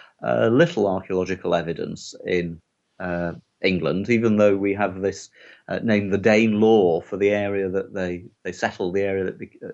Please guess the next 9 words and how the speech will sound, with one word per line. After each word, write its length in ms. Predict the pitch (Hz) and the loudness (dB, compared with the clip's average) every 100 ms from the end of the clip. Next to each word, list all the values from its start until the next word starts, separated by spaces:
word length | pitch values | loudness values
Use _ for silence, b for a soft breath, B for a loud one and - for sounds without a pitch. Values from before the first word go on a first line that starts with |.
| 107 | -16
became 400 | 107 - 104 95 | -12 -6 -6 -4
under, 360 | 98 92 90 - | -6 -2 -4 -4
under 140 | 95 92 | -6 -2
Danish 480 | 98 98 92 87 107 | 2 2 0 -6 2
law. 420 | 113 95 82 - B B B - | 4 4 2 -4 B B B -4
Um, 400 | 104 104 104 113 | -2 -2 -4 0
within 320 | 120 143 147 | 2 4 2
the 80 | 110 | 0
Danelaw, 720 | 107 92 85 82 85 113 | 0 -2 -2 -2 0 0